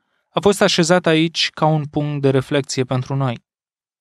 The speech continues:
Trebuie, pe de-o parte, să fim încurajați atunci când trecem prin diferite teste sau încercări, pentru că știm că acestea vor revela ceea ce suntem noi cu adevărat.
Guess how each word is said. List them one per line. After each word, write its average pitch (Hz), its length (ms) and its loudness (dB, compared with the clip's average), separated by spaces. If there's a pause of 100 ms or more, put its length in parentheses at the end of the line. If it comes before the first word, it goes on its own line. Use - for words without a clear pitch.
(500)
Trebuie, 202 280 4
pe 170 140 4
de-o 156 120 6
parte, 160 320 2
să 151 140 2
fim 156 240 2
încurajați 151 680 2
atunci 120 380 -4
când 127 220 -2
trecem 135 340 2
prin 131 200 2
diferite 131 460 0
teste 131 500 -2
sau - 220 -10
încercări, 131 560 0 (480)
pentru 131 240 -2
că 127 120 2
știm 147 360 -2
că 160 80 -2
acestea 139 380 0
vor 135 220 2
revela 139 520 4
ceea 147 200 -2
ce 135 140 0
suntem 135 360 -2
noi 135 160 4
cu 139 100 0
adevărat. 139 500 0